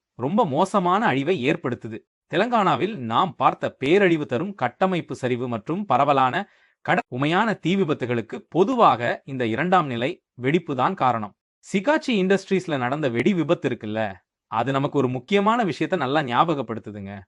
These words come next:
அதாவது, ஒரு சாதாரண பொருள் கூட சில சமயம் சரியான சூழ்நிலைகள் ஒண்ணு சேர உம்போது எவ்வளவு பெரிய ஆபத்தான சக்தியா மாற முடியும்னு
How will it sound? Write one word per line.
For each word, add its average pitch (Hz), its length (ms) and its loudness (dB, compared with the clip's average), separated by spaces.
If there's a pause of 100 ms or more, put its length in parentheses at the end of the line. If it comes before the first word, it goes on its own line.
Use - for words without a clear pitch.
(160)
அதாவது, 135 680 2 (140)
ஒரு 135 160 0
சாதாரண 202 640 2
பொருள் 131 300 -2
கூட 110 380 -4 (140)
சில 233 300 2
சமயம் 185 460 0
சரியான 196 560 0
சூழ்நிலைகள் 160 640 0
ஒண்ணு 147 260 -4
சேர 113 420 -4 (400)
உம்போது 160 800 0
எவ்வளவு 220 600 0
பெரிய 208 300 2
ஆபத்தான 180 680 2
சக்தியா 175 560 0
மாற 131 260 4
முடியும்னு 127 420 -4